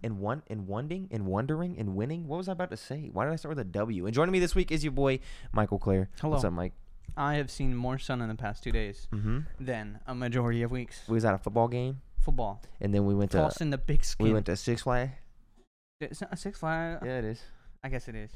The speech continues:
Speaker 1: It's like,
Speaker 2: It is a
Speaker 1: in
Speaker 2: Six
Speaker 1: Oklahoma,
Speaker 2: Flags,
Speaker 1: it's Frontier
Speaker 2: but
Speaker 1: City,
Speaker 2: it's
Speaker 1: but
Speaker 2: not
Speaker 1: it's not.
Speaker 2: Six Fla-, it
Speaker 1: It's
Speaker 2: is the
Speaker 1: a Six
Speaker 2: least Six Flags, Six Flags
Speaker 1: Exactly.
Speaker 2: in the world.
Speaker 1: There's no flags.
Speaker 2: Literally, do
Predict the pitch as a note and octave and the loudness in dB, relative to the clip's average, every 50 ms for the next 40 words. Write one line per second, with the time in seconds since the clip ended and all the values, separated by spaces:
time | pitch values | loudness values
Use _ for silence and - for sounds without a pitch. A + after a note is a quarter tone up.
0 | - - - A2 - - - A2+ D3+ D#3 D#3+ F3 F3 E3 D3+ - D#3 E3+ F3 - | -8 -4 -4 -4 -2 0 -2 0 2 2 2 2 2 4 4 6 8 8 8 6
1 | C3+ C3 D#3 D3+ C3 A#2 A2 - - B2 A#2 A#2 G#2 - C#3+ C#3+ A2 G2+ G2 G#2 | 6 4 4 6 4 4 2 2 2 0 2 2 2 2 4 4 4 4 2 2
2 | G#2 - - - A2+ G#2 G2+ G#2+ - - - - - D3 D3+ D#3+ D#3 E3 E3+ D3+ | 4 4 2 2 2 2 2 0 -2 -6 -10 -6 -2 -2 -2 0 0 -2 -2 0
3 | B2 - D3 D3 D#3+ D#3 - - - D#3+ C#3+ - - - D3 C3+ C3 B2 - - | 0 -2 -2 -2 -4 -4 -4 -6 -6 -8 -8 -8 -4 -2 -2 -2 -2 -4 -6 -8
4 | B2+ - - - A#2 G2+ G#2 G#2 G2+ - A#2 G#2+ A#2 A#2 A2+ - - - - B2 | -8 -6 -6 -6 -6 -6 -6 -6 -4 -4 -2 2 2 2 2 0 -4 -8 -8 -6
5 | B2 A#2+ A2 G2+ F#2 F#2 G#2+ A#2+ B2 A2 A#2+ B2 C3 C3 - - G#2+ F#2 F2 D#2 | -6 -6 -6 -6 -6 -2 2 2 2 2 4 4 4 4 4 2 0 0 0 -2
6 | C2+ - - - - - - - - C3 B2 A#2 B2+ C#3 D3 D#3+ E3 E3+ G#3 A3+ | -4 -8 -10 -10 -12 -14 -14 -12 -10 -8 -6 -4 -2 0 0 0 0 -2 -4 -6
7 | A3 A3+ A#3 G#3+ F3 C3+ - C#3+ C#3 D3 | -6 -8 -8 -8 -8 -10 -10 -10 -8 -6